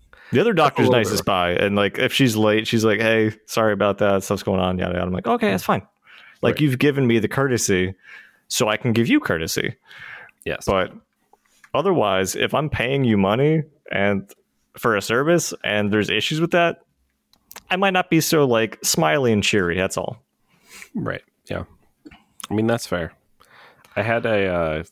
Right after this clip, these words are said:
Speaker 2: the counterpoint to this is the last time I went to the dentist, I had to find a new dentist. I don't think I've told this episode on, on, on, uh, podcast, at least not for the March episode of Talkcast. And so last time I went to the dentist,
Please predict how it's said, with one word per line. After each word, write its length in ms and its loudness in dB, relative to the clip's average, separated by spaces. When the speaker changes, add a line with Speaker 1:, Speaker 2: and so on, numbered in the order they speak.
Speaker 2:
the 100 -2
counterpoint 640 -6
to 100 -6
this 320 -6
is 200 -6
the 100 -6
last 260 -2
time 200 -4
I 80 -2
went 220 -4
to 40 -6
the 100 -4
dentist, 460 -8
I 60 0
had 100 -2
to 80 -2
find 220 -2
a 40 0
new 120 0
dentist. 400 -4
I 60 0
don't 120 2
think 140 -2
I've 100 -4
told 220 -4
this 240 -8
episode 400 -2
on, 560 -6
on, 320 -4
on, 280 -4
uh, 260 -6
podcast, 640 -6
at 100 -2
least 180 0
not 200 0
for 100 0
the 80 2
March 260 0
episode 380 -4
of 80 -18
Talkcast. 640 -6
And 580 -2
so 200 0
last 260 -2
time 120 0
I 60 2
went 160 -2
to 80 -6
the 80 -2
dentist, 720 -6